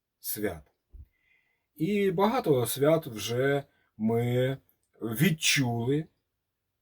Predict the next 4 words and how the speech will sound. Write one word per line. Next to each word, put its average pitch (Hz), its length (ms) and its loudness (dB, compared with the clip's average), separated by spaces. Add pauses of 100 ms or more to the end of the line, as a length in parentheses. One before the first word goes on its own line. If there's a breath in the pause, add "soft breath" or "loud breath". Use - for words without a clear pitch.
(520)
зрозуміли, 147 1000 6 (280)
прийняли 143 680 8
як 117 180 0
свої. 92 440 -8